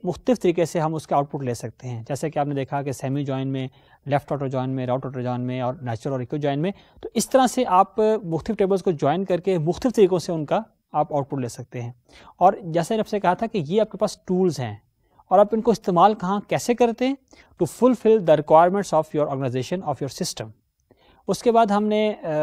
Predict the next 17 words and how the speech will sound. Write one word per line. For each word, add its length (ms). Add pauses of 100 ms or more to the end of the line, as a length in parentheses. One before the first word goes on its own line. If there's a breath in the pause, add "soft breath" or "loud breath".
जो 280
है 180
वो 180
थोड़ा 220
सा 100
टच 220
किया 320 (280)
रिलेशनल 280
कैलकुलस 440
को, 220 (420 soft breath)
और 140
हमने 220
इसको 220
इसलिए 480
स्लाइटली 480
टच 200
किया 240